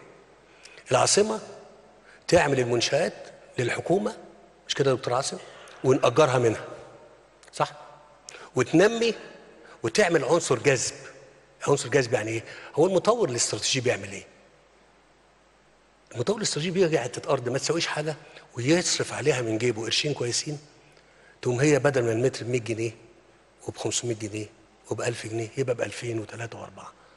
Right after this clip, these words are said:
يعني أنا النهاردة كان لما بدأت في العاصمة هنا كان المساحة مية خمسة وسبعين ألف فدان، حوالي سبعمية وخمسين مليون متر، وكان الطرح اللي موجود ساعتها إن إحنا حد يعملها لنا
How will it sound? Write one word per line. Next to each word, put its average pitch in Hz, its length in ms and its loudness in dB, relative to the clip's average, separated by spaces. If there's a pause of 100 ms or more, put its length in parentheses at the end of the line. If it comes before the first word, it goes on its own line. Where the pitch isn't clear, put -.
(600)
يعني 156 220 0
أنا 220 80 -2
النهاردة 165 340 0
كان 131 140 -2
لما 123 140 0
بدأت 143 260 2
في - 80 -8
العاصمة 127 360 -2
هنا 92 200 -8 (600)
كان 175 240 0
المساحة 135 560 -2
مية 143 100 0
خمسة 139 260 -2
وسبعين 131 180 -2
ألف 123 160 -6
فدان، 113 320 -8 (480)
حوالي 180 240 2
سبعمية 160 240 2
وخمسين 131 320 -2
مليون 120 200 -4
متر، 117 260 -6 (1120)
وكان 156 180 4
الطرح 190 320 0
اللي 143 120 0
موجود 135 220 0
ساعتها 131 520 0 (460)
إن 117 160 0
إحنا 143 380 2
حد 135 280 0
يعملها 107 360 0
لنا 101 220 -10